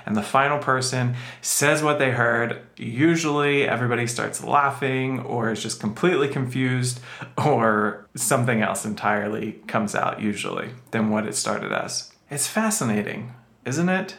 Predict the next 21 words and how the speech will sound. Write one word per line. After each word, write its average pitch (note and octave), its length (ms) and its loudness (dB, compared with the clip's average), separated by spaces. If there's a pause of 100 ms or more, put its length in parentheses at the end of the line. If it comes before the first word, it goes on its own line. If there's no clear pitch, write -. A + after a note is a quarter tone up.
(120)
to C3+ 140 -2
see D#3+ 420 2
how B2 480 4
one C3 380 0
piece E3 260 -2
of C3 100 -2
information B2 760 0
can A#2 220 -2
transform B2 1120 -2 (600)
through B2+ 400 -4
each D3+ 280 -4
new C#3 120 -4
person C3 460 -2
that G#2+ 180 0
hears D#3 440 0
it D#3+ 340 -2 (220)
and A#2+ 160 -2
then A#2+ 140 2
passes G#2+ 460 0
it G#2 100 0
along. G2+ 480 -4